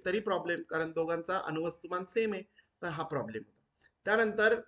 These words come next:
खूप काळापर्यंत समस्थानिके कुठे आहेत, त्यांचा अभ्यास, त्यांचा जागा, त्याच्याबद्दल काही सांगता आलं नाही. आता समस्थानिके इथे दिले बघा, क्लोरीन थर्टी फाय, क्लोरीन थर्टी सेव्हन, तसंच कार्बन ट्वेल्व, कार्बन फोर्टीन,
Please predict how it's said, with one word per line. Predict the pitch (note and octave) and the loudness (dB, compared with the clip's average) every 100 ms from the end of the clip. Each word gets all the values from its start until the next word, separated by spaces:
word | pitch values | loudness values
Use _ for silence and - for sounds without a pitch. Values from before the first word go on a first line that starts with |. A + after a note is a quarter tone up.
| _ | _
खूप | - A#3+ - | 2 2 4
काळापर्यंत | G3+ F#3+ G3 G3+ G3 G#3+ | 6 6 6 2 0 -2
समस्थानिके | G#3 G3 G#3+ A3+ F#3+ F#3 F#3+ G3+ | -2 0 0 0 0 0 0 -2
कुठे | G3+ F#3+ F3+ | -2 0 2
आहेत, | D3+ B2 - _ _ | 2 -2 -6 _ _
त्यांचा | E3+ F3 G3+ | 0 0 2
अभ्यास, | F#3+ D3+ E3+ F3+ - | 2 2 0 0 -2
त्यांचा | E3 D#3 D3+ F3 F3 D#3 | -2 -2 0 2 2 2
जागा, | D3+ C#3 E3+ F3 - - | 0 0 0 -2 -8 -8
त्याच्याबद्दल | D3 E3 D#3 D3 | -6 -2 0 0
काही | D3+ D#3 | -2 -2
सांगता | D3+ B2 A2 C3 | -4 -8 -6 -6
आलं | A2+ | -6
नाही. | G#2+ G2 _ _ _ | -8 -16 _ _ _
आता | C#3 F3+ | -10 -4
समस्थानिके | G3 G3+ G#3+ G#3 F#3+ F#3+ | -2 0 0 0 -2 -2
इथे | F#3 D3+ | -2 -2
दिले | D3+ C3+ | -2 -2
बघा, | A2+ G#2 - _ _ _ _ _ | -2 -6 -12 _ _ _ _ _
क्लोरीन | F#3 G3+ G#3 A#3 A3 | 6 8 8 4 2
थर्टी | F#3+ G3 G3 | -2 -2 0
फाय, | G3 G3+ | 2 2
क्लोरीन | F#3 F3 F3 F#3 | 0 0 -2 -4
थर्टी | D#3+ C#3+ | -4 -4
सेव्हन, | B2+ A2 F#2 _ _ _ _ | -4 -6 -6 _ _ _ _
तसंच | E3+ E3+ G#3 - | -2 0 -2 -2
कार्बन | F3+ E3+ F#3 G3+ | 0 2 2 0
ट्वेल्व, | F#3+ F3+ F#3 - | 0 0 0 0
कार्बन | E3 D#3+ E3+ F#3 - | 0 0 -2 -4 -6
फोर्टीन, | D#3 A#2 | -6 -8